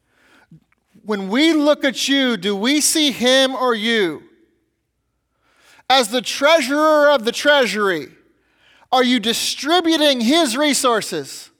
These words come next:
Are you distributing that light the way he wants? Or do you feel like the owner?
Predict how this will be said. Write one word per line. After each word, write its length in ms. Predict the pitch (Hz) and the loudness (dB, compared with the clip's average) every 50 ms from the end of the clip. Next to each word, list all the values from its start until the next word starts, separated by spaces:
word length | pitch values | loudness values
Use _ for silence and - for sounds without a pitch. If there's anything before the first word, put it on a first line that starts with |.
| _ _ _ _ _ _ _ _ - | _ _ _ _ _ _ _ _ -4
Are 100 | 233 254 | -2 0
you 160 | 240 247 254 | 0 0 -2
distributing 840 | 208 233 - - - - 262 302 330 339 294 320 311 311 294 262 214 | -2 -4 -6 -6 -6 -6 -4 -2 -2 -2 -2 -2 -2 -2 -2 -2 0
that 300 | 233 269 277 285 285 226 | 2 4 4 4 4 2
light 840 | 226 233 233 247 269 277 269 262 233 202 - - - - - - _ _ _ _ _ _ _ _ _ _ _ _ _ _ _ _ _ _ - | 0 0 0 2 2 4 4 2 2 0 -4 -6 -10 -12 -12 -14 _ _ _ _ _ _ _ _ _ _ _ _ _ _ _ _ _ _ -6
the 100 | - 220 | -2 0
way 240 | 220 240 254 262 247 | 2 2 2 2 2
he 160 | 208 247 254 | 0 -2 -4
wants? 720 | 240 233 247 240 220 175 - - - - - - - - _ _ _ _ _ _ _ _ _ _ _ _ _ _ _ _ _ _ | -2 -2 0 0 0 -2 -4 -8 -12 -12 -12 -14 -16 -20 _ _ _ _ _ _ _ _ _ _ _ _ _ _ _ _ _ _
Or 640 | - 233 277 277 247 202 175 180 196 240 262 240 - _ _ _ _ _ _ _ _ _ _ _ _ _ _ - | -2 0 2 2 2 2 2 2 0 -2 -4 -6 -12 _ _ _ _ _ _ _ _ _ _ _ _ _ _ -12
do 80 | 233 | -10
you 220 | 226 247 311 320 - | -6 -4 -4 -4 -4
feel 240 | - 262 226 208 | -2 -2 0 0
like 240 | 180 170 156 143 - | 2 0 0 -2 -4
the 160 | 147 143 139 | -8 -8 -8
owner? 380 | 131 127 117 101 - - - | -8 -10 -12 -16 -20 -20 -20